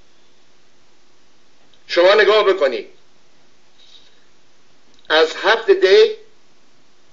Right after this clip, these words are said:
تا پونزدهم، تقریباً یه هفته، در ایران اون قیام که رجبی مدعی برای سرنگونیه،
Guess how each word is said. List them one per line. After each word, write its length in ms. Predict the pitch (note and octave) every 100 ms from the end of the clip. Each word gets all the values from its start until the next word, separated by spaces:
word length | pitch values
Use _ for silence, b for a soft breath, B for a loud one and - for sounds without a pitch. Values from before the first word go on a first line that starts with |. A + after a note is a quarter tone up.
| - - - - - - - - - -
تا 180 | - F3
پونزدهم، 840 | - E3+ E3+ D#3+ E3+ D#3 D#3+ A#2+ - - - - - - - - - - - - - - - - - - -
تقریباً 360 | C#3+ D3 D3+ D#3+
یه 340 | D3+ - G#3+
هفته، 600 | E3+ D3+ - D3+ E3+ G3 - - - - - - - - - A#2+
در 200 | D3 C#3+
ایران 380 | D3+ D3 D#3+ F#3+ F#3+ -
اون 240 | F3 -
قیام 540 | D3+ D#3 D#3 F#3 A#3 - - - - - - - - - - - - - - - - -
که 100 | D3
رجبی 500 | D3 C#3+ C#3+ D3 C#3+ -
مدعی 540 | C3+ C#3+ C3 C3+ C3 C#3
برای 320 | C3+ C#3 C#3
سرنگونیه، 1000 | - C3+ B2+ C3+ B2+ C3 C3 C3+ D3 F#3